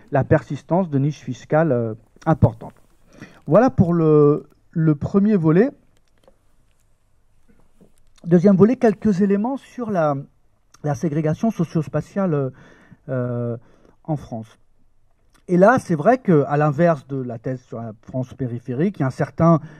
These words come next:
misérabilisme de la politique de la ville, euh, qu'on construirait que des ghettos urbains en permanence. Je me souviens de, de rapports de Lonzus qui, en gros, disaient que c'était vers deux mille sept, ben, ça allait pas forcément plus mal. Dans certains domaines,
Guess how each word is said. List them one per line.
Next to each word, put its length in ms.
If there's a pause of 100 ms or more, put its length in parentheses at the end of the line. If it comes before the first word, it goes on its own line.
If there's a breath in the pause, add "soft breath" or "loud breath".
(140)
misérabilisme 1040
de 60
la 140
politique 500
de 80
la 180
ville, 600 (420 loud breath)
euh, 480
qu'on 140
construirait 500
que 140
des 360
ghettos 440
urbains 300
en 80
permanence. 340
Je 40
me 60
souviens 420
de, 240 (360 loud breath)
de 80
rapports 360
de 60
Lonzus 420
qui, 260
en 120
gros, 220
disaient 320
que 240 (320 soft breath)
c'était 240
vers 160
deux 100
mille 160
sept, 260
ben, 220 (160)
ça 320
allait 160
pas 300
forcément 500
plus 160
mal. 320
Dans 140
certains 380
domaines, 360